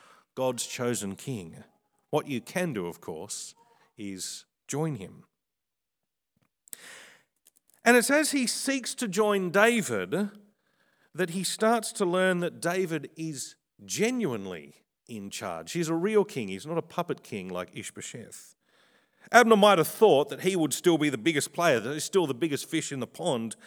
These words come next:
but in his dealings with David, he starts to learn that David has actual authority. God's chosen king speaks with real authority. Here's how it plays out. From verse twelve,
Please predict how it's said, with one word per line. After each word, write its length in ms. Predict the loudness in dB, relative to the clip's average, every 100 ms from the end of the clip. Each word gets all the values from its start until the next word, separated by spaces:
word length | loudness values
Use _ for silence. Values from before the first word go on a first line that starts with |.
| -20 -18 -6
but 120 | -2
in 100 | 0
his 220 | 0 -2
dealings 480 | -4 -2 0 0 -2
with 180 | -4 -4
David, 420 | -2 0 0 -2
he 140 | -6
starts 520 | -10 -8 -4 -4 -4 -6
to 100 | -6
learn 640 | -2 0 0 -4 -8 -12 -14 _ _ _ _ _
that 180 | -12 -6
David 360 | -4 -4 -6
has 300 | -8 -10 -10 -14 _ _ _
actual 520 | -10 -10 -8 -8 -6 -8
authority. 560 | -10 -14 -12 -12 -16 -20 _ -4
God's 380 | 2 4 2 -2
chosen 480 | -4 -2 -2 -4 -8
king 440 | -8 -6 -6 -12 -16 _ _
speaks 880 | -14 -10 -6 -6 -6 -12 -12 -14 -20 -14
with 200 | -12 -8
real 360 | -4 -2 -2
authority. 600 | -4 -6 -10 -8 -10 -16 _ _ _ _ _
Here's 220 | 0 2
how 140 | 6 6
it 100 | 4
plays 320 | 2 2 2
out. 340 | 0 0 -4 -8 _ _ _ _
From 160 | -8 2
verse 300 | 4 4 2
twelve, 640 | 0 2 2 -2 -10 -12